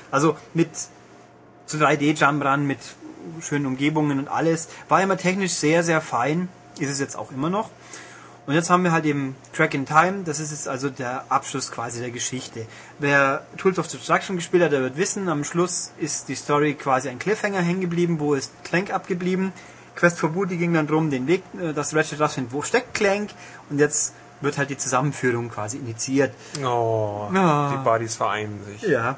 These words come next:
Speaker 1: aber erst am Schluss. Ähm, also das Spiel Großteils des Spiels ist immer abwechselnd, man steuert eine Weile Clank, eine Weile Ratchet.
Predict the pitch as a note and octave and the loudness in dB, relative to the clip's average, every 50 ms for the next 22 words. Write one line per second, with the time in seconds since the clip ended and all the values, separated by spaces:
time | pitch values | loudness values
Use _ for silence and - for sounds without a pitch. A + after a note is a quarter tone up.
0 | - - C3+ C3 C#3 D3+ C#3+ C#3 C#3 - - - D#3 C3 A#2+ - A#2 G#2 - - | -4 -2 -2 0 2 2 0 0 -2 -4 -6 -8 -8 -8 -8 -8 -8 -8 -8 -8
1 | - - - - - - - - - - - - - E3+ D3+ D#3 D#3 D#3 D3+ D#3 | -10 -12 -16 -20 -18 -16 -16 -16 -16 -18 -14 -6 0 4 4 6 6 4 2 2
2 | D#3 D3+ D3+ - - - - - - - - - - - - - - D#3+ E3 E3+ | 0 -2 -4 -8 -18 -20 -20 -20 -20 -20 -20 -20 -20 -20 -12 -4 -2 0 0 0
3 | F#3+ F3+ - - - G#3+ B3 B3 A#3+ A#3 A3+ A#3 B3 A#3+ - - - - - G3+ | 0 -2 -4 -4 -2 0 0 2 2 0 -2 -4 -6 -10 -12 -16 -18 -20 -18 -18
4 | F#3+ - - - - F3+ F3+ G3+ C#4 D4+ - - A3+ G#3+ G#3+ G#3+ - G#3 F3 - | -18 -18 -18 -10 -4 0 0 2 2 0 -2 0 2 2 2 2 0 -4 -6 -6
5 | - F#3+ G3 G3+ G3+ G3 G3 G3+ - - - - A3+ F#3 - - - - F#3+ G3+ | -4 -2 2 4 4 4 2 0 -4 -14 -16 -8 -4 -4 -2 -2 0 2 2 4
6 | F#3 D3+ D3+ E3+ E3+ F3+ E3+ F3 - F3 E3 D#3 D3+ - - D#3+ D3+ D3+ D3+ D3 | 4 4 4 4 4 2 0 2 2 0 2 2 0 2 4 4 4 4 4 2
7 | C3+ C3+ C3+ C#3+ C#3 C#3 - - E3+ F#3+ A3 A#3 A3+ G3 E3 D#3+ D#3 D#3 C3+ C3 | 0 0 0 0 0 -2 -2 -2 -2 -2 -2 -2 -4 -4 -4 -2 0 0 0 2
8 | C#3 D3 C#3 B2+ B2+ B2+ C3+ - - B2 G#2 | 2 2 0 0 0 -4 -4 -4 -6 -8 -8